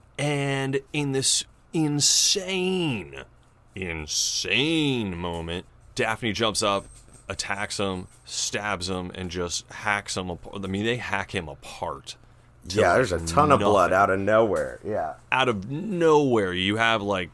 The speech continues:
Speaker 1: Tilda just joining in, and Petula just is, like, watching in just, like, what is going on, you know?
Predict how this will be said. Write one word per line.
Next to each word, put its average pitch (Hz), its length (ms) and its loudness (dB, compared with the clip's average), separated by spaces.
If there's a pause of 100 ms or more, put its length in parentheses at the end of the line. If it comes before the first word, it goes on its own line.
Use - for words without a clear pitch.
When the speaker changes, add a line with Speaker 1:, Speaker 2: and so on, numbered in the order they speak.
Speaker 1:
Tilda 120 500 0
just 98 300 -4
joining 98 520 -2
in, 95 240 -2
and 90 120 -6
Petula 113 580 0
just 87 320 -2
is, 82 180 -4
like, 78 280 -4
watching 78 880 -2
in 78 540 -6 (280)
just, 90 240 -2
like, 82 100 -2
what 82 400 0
is 76 180 -2
going 76 320 -2
on, 76 360 -4 (340)
you 87 160 -2
know? 82 340 -4